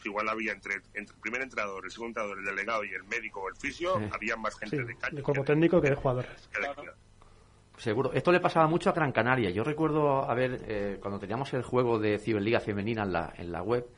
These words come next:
Speaker 2: haber actualizado mucho la, las valoraciones para abrir la jornada, y recuerdo que en Gran Canaria pasaba mucho, tener solo ocho o nueve jugadoras como mucho. Yo pensaba, qué raro. Igual ahí, no sé, es-,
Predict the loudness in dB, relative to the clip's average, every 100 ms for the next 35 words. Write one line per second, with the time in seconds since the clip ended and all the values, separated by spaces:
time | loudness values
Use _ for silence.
0 | -20 -20 -12 0 2 2 2 2 4 4
1 | 4 0 -2 0 4 2 2 0 2 0
2 | 2 2 2 2 0 2 2 0 0 2
3 | 4 2 0 -2 -2 2 4 4 4 4
4 | 4 4 2 2 0 2 4 4 2 -2
5 | -2 0 0 0 0 2 2 0 2 2
6 | 2 0 2 2 2 0 0 0 -2 -2
7 | -2 -2 -2 -2 -2 -4 0 0 -2 -8
8 | -20 -20 -20 -20 -20 -14 -4 2 4 4
9 | 0 -4 -4 -2 -2 -4